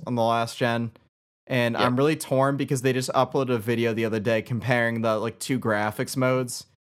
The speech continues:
Speaker 1: which is, um, like, a sixty F P S mode or the ray tracing mode. And at the end of the day, I'm probably, I'm almost entirely gonna play on sixty F P S, but the ray
Speaker 2: Yeah.
Speaker 1: tracing looks, like, really good.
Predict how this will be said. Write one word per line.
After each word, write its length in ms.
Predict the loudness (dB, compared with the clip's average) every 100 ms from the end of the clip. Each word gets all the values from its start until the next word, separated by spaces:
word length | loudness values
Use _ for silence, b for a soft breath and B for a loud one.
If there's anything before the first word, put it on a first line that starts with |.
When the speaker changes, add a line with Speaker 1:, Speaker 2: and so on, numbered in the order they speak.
| _ _
Speaker 1:
which 180 | -4 -2
is, 140 | 0
um, 460 | 2 2 0 -4 -4
like, 200 | -2 0
a 140 | 0 0
sixty 400 | -2 -4 0 0
F 160 | 2
P 80 | 0
S 160 | 0 0
mode 240 | 0 0
or 260 | 0 0 0
the 100 | 0
ray 240 | 0 0
tracing 400 | 0 -2 -2 -2
mode. 360 | 0 2 0 -2 b b b b -2
And 120 | 2
at 100 | 2
the 80 | 2
end 100 | 2
of 60 | 2
the 60 | 2
day, 60 |
I'm 120 | 2
probably, 420 | 2 2 4 0 -2
I'm 220 | -2 -2
almost 320 | -2 -2 -2 -4
entirely 380 | 0 0 0
gonna 140 | -2 -4
play 180 | -2 -2
on 120 | -2
sixty 380 | -6 -8 -2 -2
F 140 | -2
P 120 | -2
S, 180 | 0 -2
but 180 | -4 -2
the 80 | 0
ray 180 | 2 0
Speaker 2:
Yeah. 160 | 0
Speaker 1:
tracing 320 | 0 -2 -6
looks, 220 | -6 -6 -6
like, 140 | -8
really 300 | -6 -6 -6
good. 240 | -8 -10